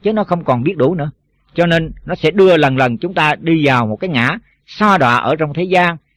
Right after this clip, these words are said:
chứ không có được giải thoát. Vì như vậy sẽ đưa đến tỳ kheo ấy một thời gian lâu dài, lâu ngày. Nghĩa là chúng ta giữ gìn như vậy trong một thời gian rất là lâu.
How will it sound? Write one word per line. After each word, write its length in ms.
chứ 80
không 260
có 180
được 220
giải 160
thoát. 240
Vì 160
như 180
vậy 200
sẽ 160
đưa 280
đến 200
tỳ 200
kheo 200
ấy 340
một 180
thời 260
gian 300
lâu 260
dài, 440
lâu 280
ngày. 360
Nghĩa 200
là 220
chúng 140
ta 80
giữ 280
gìn 220
như 160
vậy 280
trong 140
một 120
thời 240
gian 260
rất 240
là 140
lâu. 320